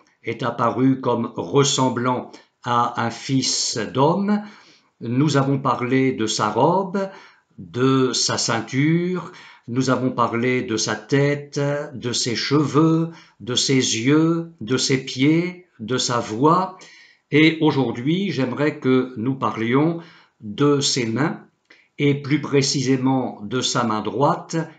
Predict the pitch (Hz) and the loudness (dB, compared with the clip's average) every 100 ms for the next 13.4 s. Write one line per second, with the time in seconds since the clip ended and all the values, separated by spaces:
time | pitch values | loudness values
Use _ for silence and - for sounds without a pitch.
0 | _ 156 165 165 - 107 127 131 - 156 | _ 4 6 4 -2 -4 -2 0 2 2
1 | 160 113 92 139 139 117 90 - - - | 2 -4 -2 0 2 0 -2 -6 -10 -12
2 | - - - - - 147 139 139 151 135 | -20 -20 -20 -20 0 2 4 2 2 2
3 | 147 151 135 - 113 143 156 147 120 104 | 2 2 2 0 2 4 4 4 2 0
4 | 107 127 131 123 110 143 151 123 110 123 | 0 0 2 0 0 0 0 -2 -4 -6
5 | 110 107 123 208 247 - - - _ - | -4 -2 2 2 2 -6 -20 -20 _ -6
6 | 123 123 120 117 104 - 151 139 156 147 | 0 2 2 0 0 2 0 2 2 2
7 | 143 160 - 143 139 117 143 - 127 - | 2 -2 -2 0 2 2 0 2 -2 -2
8 | - 165 147 - - _ 131 117 143 135 | -4 0 0 -4 -18 _ -6 -2 -2 -2
9 | 151 135 - 127 117 - - 139 147 143 | -2 -4 -4 -4 -4 -6 2 2 4 4
10 | 151 131 127 120 123 107 117 127 110 - | 4 4 0 0 -4 -2 -2 -2 -4 -6
11 | - 104 - _ _ _ 135 143 143 139 | -4 -6 -8 _ _ _ 4 6 4 0
12 | - 127 117 113 - 123 104 - 156 185 | -2 0 0 -2 -2 -4 -2 2 4 4
13 | 226 226 208 208 | 4 2 0 -2